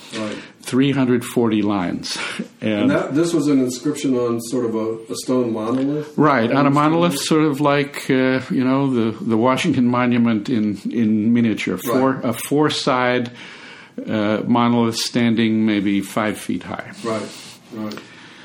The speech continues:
Speaker 2: And, uh,
Speaker 1: Now, did you actually see that when you first visited the temple?
Speaker 2: Uh, it had long since be re-, been removed. It was
Speaker 1: Okay.
Speaker 2: removed in the nineteen twenties because it was such an important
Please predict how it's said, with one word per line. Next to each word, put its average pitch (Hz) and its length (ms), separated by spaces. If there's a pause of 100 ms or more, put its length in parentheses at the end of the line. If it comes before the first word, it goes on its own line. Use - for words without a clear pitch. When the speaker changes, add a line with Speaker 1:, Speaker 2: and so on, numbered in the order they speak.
(460)
Speaker 2:
And, 110 600
uh, 104 180
Speaker 1:
Now, 127 160
did 156 240
you 190 220
actually 156 300
see - 280
that 165 220
when 139 160
you 127 180
first 139 320
visited 135 400
the 113 180
temple? 143 160
Speaker 2:
Uh, 135 220
it 139 240
had 123 200
long 127 280
since 123 240
be 120 180
re-, 110 140
been 120 480
removed. 104 460
It 117 80
was 113 140
Speaker 1:
Okay. 113 100
Speaker 2:
removed 120 400
in 110 100
the 110 60
nineteen 110 400
twenties 90 480
because 107 500
it 107 140
was 101 280
such 117 520
an 113 100
important 104 800